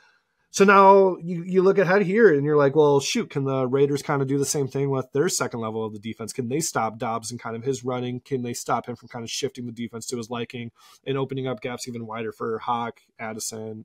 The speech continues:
and J G to exploit?" I don't think they can. Now, I will give the Raiders their flowers. I have been very, very mean to them, um, especially on the defensive end. This used to be one of the worst units in football.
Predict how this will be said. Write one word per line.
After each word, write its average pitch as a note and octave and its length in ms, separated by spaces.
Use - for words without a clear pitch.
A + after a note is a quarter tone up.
and A2+ 360
J A2 180
G G#2+ 140
to G#2+ 120
exploit?" G#2 360
I B2+ 60
don't B3 140
think B3+ 140
they A3 80
can. G3+ 260
Now, D#3 300
I D3+ 140
will D#3 220
give F#3 160
the E3+ 60
Raiders E3 320
their C3 80
flowers. D3+ 520
I C#3 140
have D#3+ 140
been A#2 320
very, C#3 320
very B2+ 240
mean C#3+ 280
to D3+ 120
them, D3+ 300
um, A#2+ 160
especially C#3+ 320
on C3 200
the A#2+ 80
defensive C3 360
end. C#3 200
This C3+ 220
used B2 220
to - 60
be G#2+ 140
one G#2+ 200
of G2 120
the A#2 160
worst A2+ 380
units A2 320
in A2 100
football. C3 480